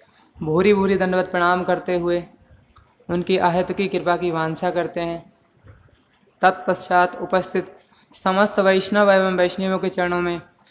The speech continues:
यथा योग दंडवत प्रणाम करते हैं। जैसा कि हम पिछले सत्र में श्रवण किए थे, श्री सुखदेव गोस्वामी, "हे भगवान, आप ये बताइए, ये नरक की यातना इतनी कठिन है।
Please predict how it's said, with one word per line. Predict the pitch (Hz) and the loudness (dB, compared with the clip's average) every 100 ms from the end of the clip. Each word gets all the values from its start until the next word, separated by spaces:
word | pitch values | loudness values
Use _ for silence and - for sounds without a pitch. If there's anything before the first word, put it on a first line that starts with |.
| _ - | _ -2
यथा | 175 180 190 | 0 2 4
योग | 196 190 180 | 4 4 2
दंडवत | 180 180 180 | 0 0 0
प्रणाम | 165 165 175 | 2 0 0
करते | 175 160 170 | -2 -4 -4
हैं। | 170 156 _ _ _ _ _ _ _ _ _ _ _ _ _ - _ _ _ - 180 | -6 -10 _ _ _ _ _ _ _ _ _ _ _ _ _ -20 _ _ _ -18 -4
जैसा | 185 185 202 | -2 2 2
कि | 202 202 | 4 4
हम | 196 190 180 - - - - _ _ _ - | 4 0 -4 -10 -8 -8 -12 _ _ _ -6
पिछले | 185 208 208 | 0 2 4
सत्र | 202 202 202 | 4 2 -2
में | |
श्रवण | 196 190 190 | 0 2 2
किए | 190 185 185 | 2 0 0
थे, | 190 190 - - - - _ _ _ _ _ _ | 0 -2 -4 -4 -2 -4 _ _ _ _ _ _
श्री | - 196 | -6 -4
सुखदेव | 196 208 208 214 202 | -2 0 4 4 4
गोस्वामी, | 196 196 196 196 196 190 - | 2 2 0 2 -2 -4 -8
"हे | - 220 | 4 6
भगवान, | 226 196 196 208 196 - - - - _ _ _ _ _ - | 8 6 6 4 4 -6 -16 -20 -20 _ _ _ _ _ 4
आप | 202 233 226 | 6 6 6
ये | 214 247 | 8 10
बताइए, | 247 233 202 202 214 214 - - - - | 10 8 8 8 6 4 -2 -12 -20 -6
ये | 208 233 | 6 8
नरक | 214 214 226 226 | 8 8 6 6
की | 254 226 | 4 8
यातना | 202 208 220 233 | 8 8 6 6
इतनी | 226 214 240 | 6 6 4
कठिन | 240 - - 202 214 254 | 4 2 4 6 8 8
है। | 226 190 151 147 - | 8 6 0 -4 -18